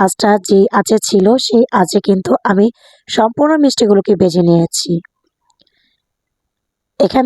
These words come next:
থেকে আমি কিছুটা মিষ্টি তুলে নিচ্ছি, এটা হচ্ছে সাদা কালার রাখবো, আর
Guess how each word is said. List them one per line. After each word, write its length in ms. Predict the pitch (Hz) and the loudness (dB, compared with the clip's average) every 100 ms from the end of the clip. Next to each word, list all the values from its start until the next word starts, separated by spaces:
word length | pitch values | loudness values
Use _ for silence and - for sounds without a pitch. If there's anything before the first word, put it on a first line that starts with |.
| 254 | 0
থেকে 200 | 285 294 247 | 0 0 2
আমি 120 | 208 208 | 0 0
কিছুটা 300 | 190 208 202 185 | 0 0 0 0
মিষ্টি 220 | 185 - 208 | -2 -2 0
তুলে 160 | 185 185 | 2 2
নিচ্ছি, 280 | 180 - 277 285 | 0 0 -2 0
এটা 140 | 214 202 | 2 0
হচ্ছে 200 | 196 - 220 | 0 -2 -2
সাদা 220 | 208 180 202 | 0 0 0
কালার 200 | 196 190 180 | 2 2 0
রাখবো, 280 | 175 - 185 277 - _ _ _ _ _ _ _ _ _ _ _ _ _ _ _ _ _ _ _ _ | -2 -2 0 0 -6 _ _ _ _ _ _ _ _ _ _ _ _ _ _ _ _ _ _ _ _
আর 220 | - 175 | -2 -2